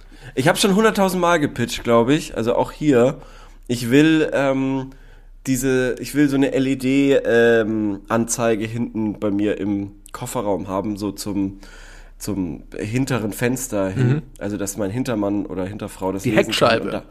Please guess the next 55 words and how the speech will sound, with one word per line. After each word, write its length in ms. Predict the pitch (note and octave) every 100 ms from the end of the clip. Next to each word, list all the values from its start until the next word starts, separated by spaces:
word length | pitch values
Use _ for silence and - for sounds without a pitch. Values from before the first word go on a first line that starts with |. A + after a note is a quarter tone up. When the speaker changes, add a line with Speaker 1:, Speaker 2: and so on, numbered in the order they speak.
| - -
Speaker 2:
Wie 100 | C3
Speaker 1:
genau, 240 | C#3 C#3+ C#3+
Speaker 2:
die 40 | A#2+
Ex-, 100 | B2+
Speaker 1:
genau. 140 | A#2
Und 100 | A2
da 220 | B2+ C3+
will 80 | C3+
Speaker 2:
Experten 20 |
Speaker 1:
ich, 60 | B2+
da 140 | A#2+
Speaker 2:
sagen, 160 | A2+ D3
Speaker 1:
will 60 | D#3+
Speaker 2:
die 40 |
Speaker 1:
ich 60 | E3
Speaker 2:
Autofreaks. 320 | E3 C#3 C#3+ C#3+
Speaker 1:
Smileys, 340 | A#2+ - -
da 180 | - C#3+
will 100 | D#3+
ich 160 | D3 -
easy 240 | E3+ D3+
Smileys 560 | D3 A#2 B2 B2 G#2+ -
so 100 | F#2
machen. 380 | F2 F2 E2 - - - - - _
Speaker 2:
Smileys? 800 | - C3+ B2+ G#3 F#3+ F#2 - - - - _ -
Speaker 1:
Ja, 360 | A#2+ D3 G2+ - -
Emojis. 720 | A#2 A2+ C#3+ - G2 D2 - - - -
Speaker 2:
Ah, 200 | C3 D3
ja. 240 | A2+ - - - - -
Okay. 120 | B2 A#2+
Speaker 1:
Wenn 80 |
ich 60 | C3
Speaker 2:
Und 60 | C3
Speaker 1:
zum 80 |
Beispiel 160 | D3 D3
Speaker 2:
welche 140 | C#3+ D3+
oder 100 | D#3+
Speaker 1:
jemanden 100 | D#3 D3
Speaker 2:
alle? 100 | C3
Speaker 1:
überhol, 380 | C#3 D#3 G3 D4+ - -
wenn 160 | C3
ich 160 | D3 -
jemanden 460 | - B2 D3 D3+ D3
überhol 440 | B2+ A#2+ D3+ F3+
oder 220 | E3+ F3+
so 220 | D#3 E3+
und 100 | C3+
dann 140 | C3+ C3+
so 100 | C#3
ein, 220 | C3 A#2 -
so 100 | A#2
ein 160 | G#2+ A2
Würge-Emoji 920 | C#3 C3 A2+ F2 F#2+ F2+ F#2 - C#2
oder 240 | D#2 D2+
so, 260 | E2+ D2+